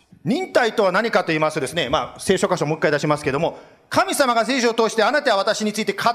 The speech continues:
られたことを本当に信じて、信じるだけじゃなくて、ただじっとするだけじゃなくて、本当にそれに向かって祈っていく、それに向かって答えていく。また辛い時は、「イエス様、もうダメです、諦めそうだ。」そのことを神様に祈っていく。これが忍耐なんですね。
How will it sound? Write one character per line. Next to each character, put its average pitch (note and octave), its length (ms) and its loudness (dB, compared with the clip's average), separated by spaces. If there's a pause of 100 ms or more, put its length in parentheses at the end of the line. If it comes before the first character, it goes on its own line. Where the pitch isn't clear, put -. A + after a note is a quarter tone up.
(120)
ら C#4 140 2
れ C#4 100 0
た C4 100 0
こ B3+ 120 -2
と B3+ 120 2
を C4 400 -2 (160)
本 C#4 180 -2
当 E4 60 0
に D4 60 0
信 E4 380 -2
じ A3+ 100 -4
て、 - 340 -4
信 D#4 200 -4
じ E4+ 80 0
る E4 40 -2
だ C#4 120 2
け B3 80 0
じ A#3 60 -2
ゃ - 20 0
な A3+ 80 0
く - 40 -12
て、 A3 80 -2
た C4 80 2
だ B3+ 60 -4
じ F#3 160 -4
っ C#4+ 40 -8
と C#4+ 100 -14
す C4 80 -2
る D#4 60 0
だ D4 60 2
け A#3+ 60 -2
じ A3 80 0
ゃ - 20 2
な G#3+ 80 2
く G#3+ 60 -14
て、 - 320 -2
本 D4+ 240 0
当 D#4+ 80 2
に D4 80 -2
そ C#4+ 100 0
れ D#4 80 -2
に D#4 80 0
向 D4+ 100 0
か C#4+ 100 2
っ C#4 100 -10
て B3+ 140 -6 (120)
祈 B3+ 100 2
っ D#4 120 -2
て A#3+ 80 0
い F#3 60 -4
く、 C#3+ 100 -2
そ B3+ 140 0
れ - 80 -2
に D4+ 80 0
向 D4 80 -2
か D4+ 80 2
っ C#4+ 80 -6
て - 80 -6
答 D4 340 0
え - 40 -8
て G#3 60 -2
い G3 40 -6
く。 - 280 -6
ま C4 120 4
た C4+ 80 0
辛 D#4+ 260 0
い E4 60 0
時 D#4 160 -4
は、 D4 100 -2
「イ D4 80 -2
エ D4+ 80 0
ス D4+ 60 -6
様、 D4 180 -2
も E4 140 -2
う D#4+ 40 -4
ダ E4 140 0
メ D#4+ 80 -4
で D#4+ 80 0
す、 - 80 -2
諦 C#4+ 260 0
め D4 80 -4
そ D4 140 -2
う - 20 0
だ。」 C#4+ 160 -2 (220)
そ C#4 160 -2
の C#4+ 80 0
こ D4 100 -2
と C4+ 80 0
を B3 40 -10
神 C#4 180 0
様 A#3+ 160 0
に G#3 100 -6
祈 D#4+ 300 0
っ - 20 -16
て C#4 80 -2
い B3 60 -4
く。 - 80 -14
こ - 160 -2
れ D#4 80 0
が D4 80 2
忍 A#3 360 -2
耐 C#3+ 200 -2
な A2+ 80 -10
ん G#2 80 -14
で - 60 -20
す - 80 -20
ね。 G#2+ 260 -18